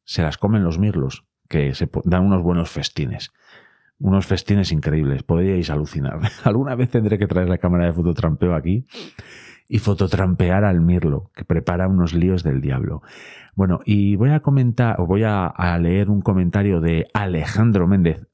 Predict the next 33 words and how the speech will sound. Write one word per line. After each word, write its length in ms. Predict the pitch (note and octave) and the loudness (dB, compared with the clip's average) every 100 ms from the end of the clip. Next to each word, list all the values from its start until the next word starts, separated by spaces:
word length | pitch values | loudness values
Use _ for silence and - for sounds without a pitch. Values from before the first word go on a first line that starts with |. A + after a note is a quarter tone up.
| _ | _
Hola, 200 | G2 F2+ | -2 0
Alejandro. 680 | D2+ - F2+ C2+ C2 - _ _ | -2 0 0 0 -2 -6 _ _
¿qué 100 | F#2 | -2
tal 220 | D#2+ - | -2 -4
estás?. 680 | - - - - - - - | -6 -10 -8 -8 -8 -12 -10
<laughs> 40 | |
Un 180 | - F#2+ | -4 -2
clásico 500 | - F#2+ - E2+ C#3 | 0 -2 -2 -2 0
de, 260 | A2 D2+ - - - - - - | 0 -2 -6 -12 -20 -20 -16 -4
de, 760 | F#2+ F2+ E2+ D#2 D2+ D2 D2 - D4 E4+ - _ _ _ _ _ | 0 0 0 0 0 -2 -6 -10 -12 -12 -16 _ _ _ _ _
de 120 | B2 G#2 | -2 -2
la 140 | G2 | -2
comunidad. 580 | F#2+ F2 E2+ F2 A2+ C3+ - - - _ _ | -2 0 2 2 0 -2 -12 -20 -20 _ _
Y 200 | C3+ G#2+ | 0 2
comenta: 540 | G2 F#2+ F2 D2 C2+ - - | 2 2 2 0 -4 -6 -4
"Yo 300 | G2 G2 D3+ | 0 2 2
acabo 440 | E3+ F3 E3+ D3 | 2 0 0 2
de 140 | D3 A#2+ | 2 0
pasar 420 | F#2+ - A2 F2 | 0 0 0 2
mis 240 | E2+ F2 | 2 2
dos 180 | E2+ B2 | 2 2
vermis 460 | A2 A2 G2+ A2+ - | 2 2 2 0 0
a 80 | G2 | -2
un 120 | A#2 | 2
viejo 280 | A2+ A2 A#2+ | 2 2 0
arcón 320 | F#2+ - G2+ | 0 0 0
congelador. 640 | G#2 A2+ - D2 C2+ C2 - - | 2 0 0 0 0 -2 -6 -2
Veremos 440 | F2+ G#2 B2 C3 | 2 4 4 2
qué 120 | B2 | 0
tal 180 | - F#2+ | 0 0
funciona 440 | - D#2+ F2 D2 | 0 0 0 0
la 100 | A1+ | -2
cosa". 340 | - - - | -6 -8 -10